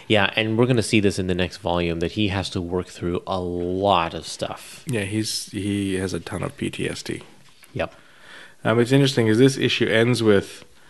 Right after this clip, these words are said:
Speaker 2: Surfer parting ways, um, on reasonably good terms with his former master.
Speaker 1: Mm-hmm. All things considered.
Speaker 2: Um, he also warns Galactus of Thanos,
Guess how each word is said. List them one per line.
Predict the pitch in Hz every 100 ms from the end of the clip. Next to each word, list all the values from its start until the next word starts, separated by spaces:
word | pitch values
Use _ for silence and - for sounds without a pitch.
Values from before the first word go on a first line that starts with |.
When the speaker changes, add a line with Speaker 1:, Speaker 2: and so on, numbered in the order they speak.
| - - -
Speaker 2:
Surfer | - - 117 113 110 104
parting | 95 101 101 98 95
ways, | 95 95 98 90 - - - - - - - -
um, | 98 98 98 98 - -
on | 123 131
reasonably | 156 226 226 135
good | 127 117
terms | - 127 139
with | 107
his | 101 92
former | - 104 98
master. | 92 95 92 98 95 120
Speaker 1:
Mm-hmm. | 104 135 - - - - - - - -
All | 95
things | 90 87 -
considered. | 95 98 95 101 - - - - _ -
Speaker 2:
Um, | 107
he | 110
also | 120 131 135 123
warns | 101 104 104 101
Galactus | 104 98 95 95 104 90 - - - - - - - - -
of | 110 98 95
Thanos, | - 95 92 - - -